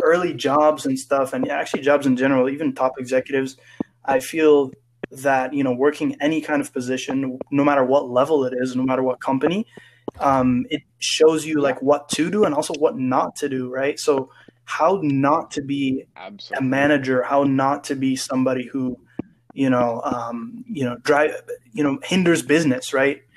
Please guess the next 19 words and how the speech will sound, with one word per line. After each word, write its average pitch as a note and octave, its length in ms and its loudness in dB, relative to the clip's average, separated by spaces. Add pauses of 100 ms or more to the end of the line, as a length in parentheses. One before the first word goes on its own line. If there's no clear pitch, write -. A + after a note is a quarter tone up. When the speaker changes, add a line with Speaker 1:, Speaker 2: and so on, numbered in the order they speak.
(320)
Speaker 1:
Uh, C3 140 4 (120)
for, C#3+ 180 0
in C#3+ 140 2
your C#3 180 4
case, C#3 320 -2
you C#3 80 0
know, B2+ 60 0
Speaker 2:
Yeah. B2+ 80 -2
Speaker 1:
how D3+ 100 4
not D3 320 2
to - 80 -14
be C#3 120 -4
a B2+ 60 0
manager C3 540 0
that B2 320 -2
drives C3 360 0
away, C3 380 0 (300)
you C#3+ 100 0
know, B2 340 0